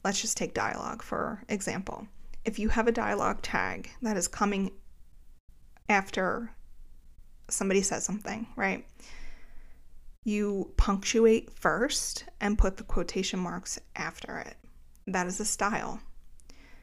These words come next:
In British publishing, they do the opposite. They put their quotation marks and then they punctuate.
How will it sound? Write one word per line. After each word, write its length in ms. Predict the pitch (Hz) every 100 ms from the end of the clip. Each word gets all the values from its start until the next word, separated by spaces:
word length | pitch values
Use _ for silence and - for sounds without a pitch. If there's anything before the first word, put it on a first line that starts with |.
| - - - - -
In 400 | 202 190 185 196 - - - - -
British 680 | 220 208 285 170 - - - - -
publishing, 720 | - - - - - - 220 - - -
they 120 | 208 180
do 160 | 185
the 140 | 180 220
opposite. 540 | 302 240 - - - - - - - - -
They 360 | 226 196 180 180
put 220 | - -
their 120 | -
quotation 580 | - - - 247 262 277
marks 440 | 269 262 262 - -
and 300 | 196 196 214
then 160 | 208
they 100 | 190
punctuate. 600 | 185 - 185 - - -